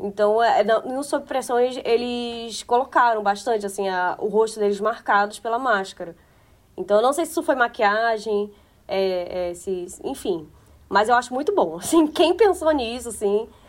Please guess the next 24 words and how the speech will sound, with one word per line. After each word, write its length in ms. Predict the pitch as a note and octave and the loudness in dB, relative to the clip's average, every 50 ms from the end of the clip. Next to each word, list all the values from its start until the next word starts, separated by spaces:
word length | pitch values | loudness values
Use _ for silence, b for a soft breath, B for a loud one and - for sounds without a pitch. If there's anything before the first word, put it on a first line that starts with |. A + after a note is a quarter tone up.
| B B B B | B B B B
seja 300 | - - G#3+ G#3 G3+ A3 | -2 0 2 2 2 4
maquiador 520 | A3 A3 G#3+ G#3+ A#3 G#3+ G#3 G3+ G#3 G#3 G#3+ | 2 2 2 4 2 2 4 4 4 4 4
ou 120 | A3 A#3+ | 2 2
não, 480 | A#3+ A3 G#3 G#3 G3+ G3+ A3 B3+ C#4 C#4 b b b b b b - - | 4 4 4 4 4 2 0 -4 -6 -12 b b b b b b -8 0
é, 440 | - G3+ G3+ F3+ F#3 G3 G#3 G3+ | 2 2 2 4 4 4 4 4
é, 60 | G3 F#3+ F#3 F#3+ G3+ - | 2 0 -8 -16 -20 -8
eu 140 | - - G#3 G#3 | 0 2 4 4
acho 220 | G#3+ G#3+ - B3 | 2 0 -4 -8
muito 480 | A#3 A3+ A#3+ B3+ C4 C#4 E4 E4+ G#4 F4 | -8 -6 -4 -2 -2 -2 0 0 -2 0
bom, 180 | B3 G3 F3+ E3+ | 0 -2 -2 0
muito 220 | F3+ G#3 G#3+ A#3+ | 0 -2 -2 0
bom, 120 | A#3 A3+ | -2 -2
porque 200 | A#3 A#3 C4 B3+ | -2 0 -2 -4
passa 380 | G#3+ - - A#3 A3+ A#3+ A#3+ C#4 | -4 0 0 2 2 2 -2 -4
realmente 640 | A#3+ A3 A#3+ B3+ D4+ D4+ C4+ B3 C4 C#4+ D4 - | -4 0 0 2 2 2 0 -2 -4 -4 -8 -8
o... 300 | D4+ C4+ - A#3 B3 B3 A#3 | -10 -8 -8 -8 -8 -8 -10
Você 160 | G#3+ - C4+ | -10 -12 -12
se 60 | B3 - | -12 -8
sente 260 | - B3+ A#3+ B3 - | -6 -6 -6 -6 -6
cansado 420 | - C4 B3+ B3 - A#3 A3+ A3 | -8 -8 -8 -2 -2 -2 -2 -2
junto 200 | G#3 A#3 A#3+ A#3+ | -4 -10 -10 -8
com 100 | - E4 | -8 -4
eles, 240 | D4 A#3 G#3 G3 F#3 | -4 -2 -4 -4 -6
assim. 300 | F#3 F#3 - F3 E3 E3 | -8 -10 -10 -14 -14 -14